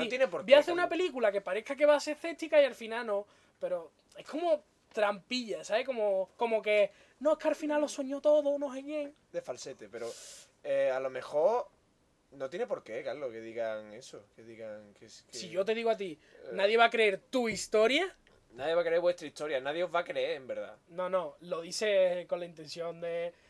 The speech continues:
Speaker 2: "Nadie va a creer esa historia vuestra loca". Pero si tú estabas allí, tú también viste al OVNI, ¿no? Yo qué sé, ¿sabes?
Speaker 1: Bueno, venga.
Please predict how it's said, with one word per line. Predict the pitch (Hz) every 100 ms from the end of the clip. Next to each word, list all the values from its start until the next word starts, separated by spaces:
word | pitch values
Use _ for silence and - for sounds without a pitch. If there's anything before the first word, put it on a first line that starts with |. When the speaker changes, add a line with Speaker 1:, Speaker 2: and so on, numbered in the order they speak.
| _
Speaker 2:
"Nadie | 247 320 330
va |
a | 349
creer | 330 339 320 311
esa | 311 311
historia | 262 302 302
vuestra | 294 294 - 277
loca". | 285 - 180 156
Pero | 175 180
si |
tú | 175
estabas | 185 202 202
allí, | 202
tú | 208
también | 233 220 208
viste | 208 220
al | 196
OVNI, | 247 320 277
¿no? | 269 311 _ _ _ _ _ _ _ _ _ _ _ - _ _ _ _ _ _ _ _ _ _ _ _ _ _ _
Yo | 165
qué | 175
sé, | 190 180 - _
¿sabes? | - 196 262 - _ _ - _ _ -
Speaker 1:
Bueno, | 123 110
venga. | 110 101